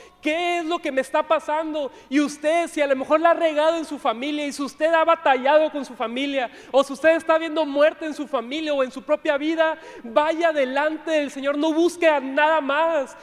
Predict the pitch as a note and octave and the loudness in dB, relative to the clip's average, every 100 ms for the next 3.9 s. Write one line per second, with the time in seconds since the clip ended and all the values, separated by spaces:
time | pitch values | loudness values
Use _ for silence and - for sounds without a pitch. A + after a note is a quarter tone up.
0 | - - D4+ F4 D#4 D4+ D#4 E4 D#4 C#4 | -20 0 2 4 0 0 -2 -4 -6 -6
1 | C#4+ D4+ D#4+ D#4 C#4+ D4 C4+ C#4+ E4+ F4+ | -6 -4 -2 -2 -4 -6 -6 -2 -2 -4
2 | D#4+ - - - D#4 F4 E4+ E4+ D4 C4+ | -6 -18 -20 -4 -2 -2 -4 -4 -4 -4
3 | - D#4+ D#4+ D#4 - D#4 E4+ D#4+ | -2 -2 0 -2 -2 -4 -4 -6